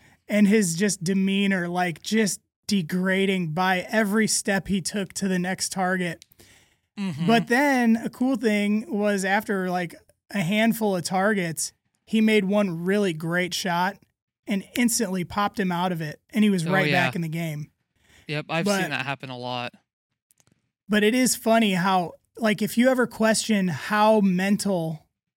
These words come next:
Speaker 1: is archery, how much of, how much of archery is a mental game, that shows you right there. Like, I would, I would venture to, to say it's a,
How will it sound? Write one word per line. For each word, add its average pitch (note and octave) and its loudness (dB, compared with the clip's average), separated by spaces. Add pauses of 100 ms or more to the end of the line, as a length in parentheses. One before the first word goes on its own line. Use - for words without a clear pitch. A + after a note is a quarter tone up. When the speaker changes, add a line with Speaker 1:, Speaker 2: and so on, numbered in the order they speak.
(120)
Speaker 1:
is G#3+ 2
archery, G3 0 (140)
how G#3 2
much A#3 4
of, F#3 0
how G#3+ 2
much A3 4
of G3+ 2
archery G3 2
is F#3 0
a F#3 0
mental F3+ -2
game, F3 -2 (720)
that G#3 2
shows G#3+ 2
you F#3+ 2
right F3+ 0
there. F#3 2
Like, D#3+ -6 (840)
I G#3 4
would, G3 2 (120)
I A#3+ 4
would A3+ 4
venture F#3+ 0
to, E3+ -4 (140)
to G3+ -2
say F3+ 0
it's G#3 -2 (880)
a, G#3+ 0